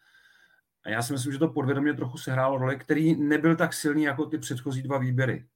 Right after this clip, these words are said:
které národní mužstvo porazilo. Nejdřív teda v Turku pět dva, tam byli Finové hodně, eh, jako vycpaní, eh,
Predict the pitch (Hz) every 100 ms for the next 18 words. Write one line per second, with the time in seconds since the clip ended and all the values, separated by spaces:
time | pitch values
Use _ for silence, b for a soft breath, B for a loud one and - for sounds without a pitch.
0 | - 113 113 117 120 113 - 110 117 123
1 | 127 120 - 127 120 120 110 104 98 110
2 | 110 107 117 - 117 117 117 - - 107
3 | 101 110 107 - 123 120 120 110 98 95
4 | - - _ _ _ _ - 107 120 123
5 | 123 120 117 101 101 101 95 110 123 -
6 | 101 104 98 - - - 110 107 - -
7 | 107 113 123 123 95 98